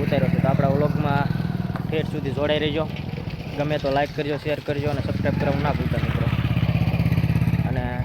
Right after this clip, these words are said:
આપણે ઘણા ટાઈમ પછી આજે વ્લોગ ઉતાર્યો છે અને આજે જોરદાર વરસાદ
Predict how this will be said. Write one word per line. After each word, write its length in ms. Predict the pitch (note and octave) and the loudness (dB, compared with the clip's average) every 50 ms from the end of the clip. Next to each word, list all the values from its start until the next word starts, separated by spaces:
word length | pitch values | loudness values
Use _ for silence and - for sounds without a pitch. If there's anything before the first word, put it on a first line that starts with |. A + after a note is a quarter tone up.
| - - - - - - | -4 -6 -6 -8 -8 -4
આપણે 220 | B2+ C3+ B2+ B2+ | -4 -2 -2 0
ઘણા 200 | C3 C#3 C#3+ C#3 | 0 0 0 0
ટાઈમ 200 | C3 C#3+ C#3 C3+ | 0 0 -2 0
પછી 180 | C#3 C#3 - D3 | -2 -2 -2 -2
આજે 140 | C#3 C#3 | -2 0
વ્લોગ 240 | C3+ B2+ C#3 C#3 C3 C#3 | 0 0 0 0 0 -2
ઉતાર્યો 280 | C#3 - C#3 C3+ C3+ | -2 -2 -2 -2 -4
છે 120 | - C#3 C3+ | -4 -6 -4
અને 120 | C3+ B2 - - - - - - - - - - - - - | -4 -4 -6 -6 -6 -6 -6 -4 -6 -6 -6 -6 -6 -4 -4
આજે 200 | C#3 C#3 C#3+ C#3+ C#3+ C#3 C#3 - - - - - - - - - - | -4 -2 -2 0 0 0 -2 -2 -6 -8 -8 -8 -8 -8 -8 -8 -6
જોરદાર 380 | B2+ C3 C#3+ C#3+ C#3+ D3 C#3 C3+ | -4 -4 -4 -2 0 0 0 0
વરસાદ 320 | C3+ C#3 B2+ - D3 B2 | -2 -2 -2 -2 -2 -4